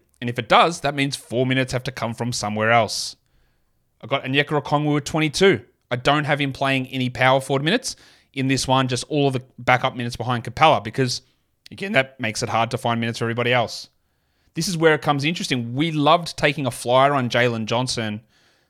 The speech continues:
Think, "Well, could he take over the starting job?" And at the way things sit, I don't think that he will. And I've only got him at seventeen minutes. You can nitpick and say he might get twenty-five, but that would mean you take,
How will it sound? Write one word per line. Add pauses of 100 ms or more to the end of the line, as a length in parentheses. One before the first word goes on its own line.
Think,
"Well,
could
he
take
over
the
starting
job?"
And
at
the
way
things
sit,
I (220)
don't
think
that
he
will. (760)
And
I've
only
got
him
at
seventeen
minutes. (500)
You
can
nitpick
and
say
he
might
get
twenty-five, (320)
but
that
would
mean
you
take,